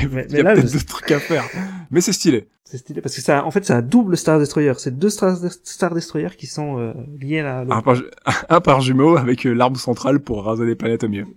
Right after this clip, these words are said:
Speaker 1: Ouais, c'est ça.
Speaker 2: Ça fait, euh, c'est, ouais, c'est vrai que c'est original. Ça fait longtemps qu'on n'avait pas vu une arme destructrice, euh, destructrice de planètes dans Star Wars, donc c'est vraiment cool.
Speaker 1: Alors moi, je vais le dire tout de suite, j'ai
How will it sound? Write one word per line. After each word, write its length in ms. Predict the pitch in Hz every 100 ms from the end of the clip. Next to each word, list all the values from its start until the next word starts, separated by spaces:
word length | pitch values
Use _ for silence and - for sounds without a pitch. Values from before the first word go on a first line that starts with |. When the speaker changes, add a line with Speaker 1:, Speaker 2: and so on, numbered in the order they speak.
| -
Speaker 1:
Ouais, 140 | 139
c'est 100 | 120
ça. 200 | 110 120 -
Speaker 2:
Ça 160 | - 113
fait, 260 | 117 110 107
euh, 500 | 107 104 101 98 98
c'est, 140 | -
ouais, 160 | 127 131
c'est 100 | -
vrai 60 | 135
que 40 |
c'est 60 | 120
original. 340 | 113 110 101
Ça 120 | 95
fait 100 | 95
longtemps 220 | 104 131
qu'on 100 | 139
n'avait 140 | 110 101
pas 100 | 104
vu 140 | 104
une 80 | 104
arme 160 | 107 95 -
destructrice, 840 | 95 98 - - - 110 101 -
euh, 100 | 92
destructrice 400 | 95 101 104 110
de 80 | 104
planètes 240 | 98 98 95
dans 100 | 92
Star 180 | 95
Wars, 140 | 98 117
donc 120 | 101
c'est 80 | -
vraiment 220 | 101 113
cool. 220 | - 131 -
Speaker 1:
Alors 140 | 113 110
moi, 80 | 135
je 100 | 135
vais 80 |
le 80 | 117
dire 140 | 127 -
tout 80 |
de 40 | 127
suite, 180 | 143 -
j'ai 260 | 110 107